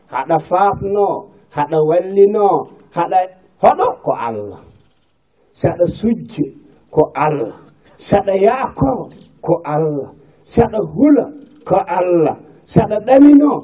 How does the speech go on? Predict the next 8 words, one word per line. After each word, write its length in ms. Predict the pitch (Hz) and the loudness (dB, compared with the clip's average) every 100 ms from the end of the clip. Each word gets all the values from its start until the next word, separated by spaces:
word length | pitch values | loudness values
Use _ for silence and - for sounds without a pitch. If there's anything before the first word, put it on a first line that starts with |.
| - - | -12 -20
ko 160 | - - | -8 -8
Allah. 560 | - 196 202 185 139 - - _ | -4 0 0 0 -4 -8 -20 _
Nguma, 640 | 208 226 311 269 247 165 | -4 0 2 2 0 -2
njananeɗa, 880 | 143 247 302 277 269 254 226 208 - _ _ | -4 -2 -2 0 -2 -4 -4 -6 -8 _ _
kam 260 | - 247 220 175 | -2 0 0 -4
nafata, 640 | 196 165 196 180 139 - _ _ | -6 -2 -2 -2 -6 -10 _ _
kam 240 | - 147 190 | -2 -2 0
lorata. 640 | 151 131 175 175 - 123 | -4 0 0 0 -4 -10